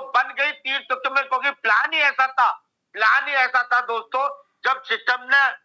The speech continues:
अ, direct बंद कर दिए, रूबी के लिए भी direct थे और system ने game खेला कि आप अपने बिगड़ डायरेक्ट लगाए, आप या अपना Ruby तक level achieve कर सकते हो।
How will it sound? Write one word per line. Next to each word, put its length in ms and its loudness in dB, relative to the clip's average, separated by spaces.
अ, 280 2
direct 420 2
बंद 240 0
कर 140 2
दिए, 260 -2
रूबी 240 -6
के 100 -2
लिए 140 0
भी 280 -6
direct 460 0
थे 100 0
और 460 -6
system 300 -2
ने 120 0
game 220 0
खेला 400 2
कि 360 -8
आप 400 2
अपने 280 0
बिगड़ 380 0
डायरेक्ट 420 0
लगाए, 480 0
आप 440 4
या 160 0
अपना 560 0
Ruby 360 -8
तक 220 0
level 260 0
achieve 400 -2
कर 140 0
सकते 300 -4
हो। 100 0